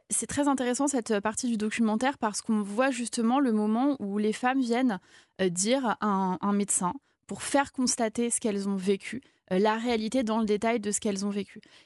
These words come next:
Et, euh, c'est l'U M J qui va déterminer, par exemple, le jour d'I T T, et cetera, dans le but d'une action en justice. Et là aussi, c'est glaçant parce qu'on aborde à ce moment-là la question des viols conjugaux, qui est un énorme tabou.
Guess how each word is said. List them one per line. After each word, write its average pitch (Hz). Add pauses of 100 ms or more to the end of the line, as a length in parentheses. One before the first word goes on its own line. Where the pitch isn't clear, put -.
(140)
Et, 202
euh, 180
c'est -
l'U 202
M 208
J 226
qui 226
va 190
déterminer, 202
par 185
exemple, 190
le 196
jour 185
d'I 180
T 180
T, 214
et 202
cetera, 190
dans 180
le 185
but 185
d'une 190
action 185
en 185
justice. 180 (400)
Et 196
là 233
aussi, 254
c'est 226
glaçant 220
parce 220
qu'on 202
aborde 220
à 202
ce 208
moment-là 202
la 202
question 202
des 202
viols 202
conjugaux, 214
qui -
est -
un 190
énorme 220
tabou. 208